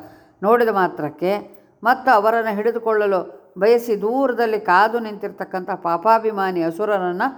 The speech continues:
ಭಗವಂತ ನೋಡಿದ ಮಾತ್ರದಿಂದಲೇ ಆ ಅಸುರರು ಕೂಡ ನಾಶ ಹೊಂದುತ್ತಾರೆ, ಭಸ್ಮರಾಗ್ತಾರೆ ಅಂತ. ಆದ್ದರಿಂದ ದೇವತೆಗಳಿಗೆ ತಪ್ಪು ಮಾಡಿದ್ರೆ ನರಕ ಶಿಕ್ಷೆಯೂ ಇಲ್ಲ, ದ-, ದೈತ್ಯರಲ್ಲಿ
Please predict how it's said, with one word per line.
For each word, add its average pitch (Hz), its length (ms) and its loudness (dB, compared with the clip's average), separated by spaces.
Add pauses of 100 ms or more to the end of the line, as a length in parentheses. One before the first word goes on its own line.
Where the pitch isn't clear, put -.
(340)
ಭಗವಂತ 208 480 2
ನೋಡಿದ 180 400 -2
ಮಾತ್ರದಿಂದಲೇ 160 1120 -2 (160)
ಆ 156 180 4
ಅಸುರರು 196 440 0
ಕೂಡ 156 240 -2 (420)
ನಾಶ 190 320 2
ಹೊಂದುತ್ತಾರೆ, 175 600 -2
ಭಸ್ಮರಾಗ್ತಾರೆ 170 920 -2
ಅಂತ. 135 180 -10 (560)
ಆದ್ದರಿಂದ 185 540 0 (880)
ದೇವತೆಗಳಿಗೆ 208 640 2
ತಪ್ಪು 180 260 -2
ಮಾಡಿದ್ರೆ 185 460 -2
ನರಕ 170 320 0
ಶಿಕ್ಷೆಯೂ 208 580 0
ಇಲ್ಲ, 170 220 2 (720)
ದ-, 185 420 -14
ದೈತ್ಯರಲ್ಲಿ 247 640 2